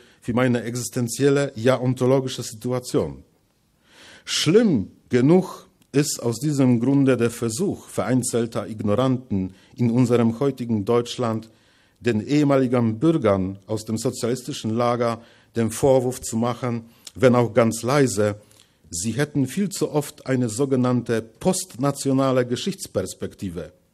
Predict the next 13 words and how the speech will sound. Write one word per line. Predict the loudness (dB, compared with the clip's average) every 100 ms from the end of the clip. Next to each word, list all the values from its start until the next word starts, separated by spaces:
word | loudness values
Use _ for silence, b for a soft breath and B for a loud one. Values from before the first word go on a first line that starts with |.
| _ _ _ _
Wie | -14 -8 -6 -6
bitte? | -6 -6 -4 -6 -6 _ _ _ _ _ b b
Polen | 0 2 2 0 0
hat | -4
sich | -6 -6
zum | -2 2
Beispiel | 4 2 -2 -6
bis | -4 0
heute | 2 2 0 -6 B B -2
von | 2 2
den | 0
Schrecken | 0 -2 0 0 2
der | 0 0